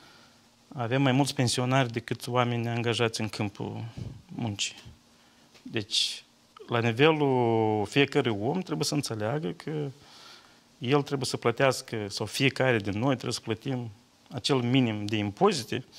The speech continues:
încât să acoperim acele așteptări care au, uh, pensionarii. Suntem noi gata asta să o facem. Eu cred că tendința este viceversă.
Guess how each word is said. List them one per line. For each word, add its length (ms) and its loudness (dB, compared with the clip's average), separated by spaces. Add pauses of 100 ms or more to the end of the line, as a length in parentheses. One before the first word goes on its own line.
(580)
încât 500 -4
să 100 2
acoperim 720 0 (120)
acele 300 0
așteptări 560 -2
care 260 -4
au, 400 -2
uh, 100 -8
pensionarii. 600 -2 (920)
Suntem 420 -2
noi 160 0
gata 280 2
asta 180 -4
să 120 -4
o 40 -6
facem. 440 -8
Eu 100 -4
cred 240 -2
că 460 -8 (480)
tendința 460 -4
este 340 -4
viceversă. 640 -2